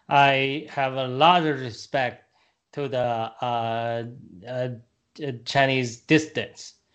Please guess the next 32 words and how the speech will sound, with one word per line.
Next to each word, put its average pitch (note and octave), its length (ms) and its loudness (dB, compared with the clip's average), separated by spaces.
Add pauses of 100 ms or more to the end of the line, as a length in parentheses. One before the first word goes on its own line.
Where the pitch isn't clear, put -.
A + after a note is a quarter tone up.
(160)
who D3+ 160 -4
were B2+ 340 4
put E3+ 160 2
into C#3 480 2
Chinese C3 460 2
prison. B2+ 420 -4 (180)
Uh, D#3 140 8
before D3+ 400 0
the D#3 100 4
program, C#3 520 2
we A#2 140 -4
talked A#2+ 340 -2
about G#2+ 300 -2 (460)
there G3+ 280 8
are F3 100 10
some D3 340 2
bad C3 220 4
apples C3 680 -4 (500)
who, C#3 240 -2
uh, A#2+ 580 0 (340)
uh, C3 260 -2
you D3 180 2
know, B2 160 2
use E3+ 800 2 (600)
or D3+ 280 6
who D#3 240 2
take, D#3+ 520 -2
could F3 220 -2
take E3 180 4
advantage D3+ 680 4
of B2 400 -4
the, A2+ 480 0